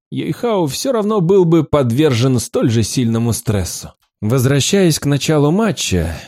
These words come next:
если бы Хэкайто не воспользовался пассивным стилем боя Академии Тысячи Духов для того, чтобы быстро установить крепость духовных инструментов и пробить оборону врага одним ударом,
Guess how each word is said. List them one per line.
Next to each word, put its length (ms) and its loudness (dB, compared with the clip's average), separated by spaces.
если 420 -2
бы 160 0
Хэкайто 600 -2
не 140 0
воспользовался 800 0
пассивным 600 0
стилем 440 -2
боя 360 2
Академии 520 0
Тысячи 480 -4
Духов 560 -2
для 240 -4
того, 220 0
чтобы 320 -2
быстро 460 -2
установить 640 -2
крепость 520 0
духовных 580 0
инструментов 920 -4
и 60 -8
пробить 420 -4
оборону 400 -2
врага 400 -2
одним 340 -2
ударом, 520 0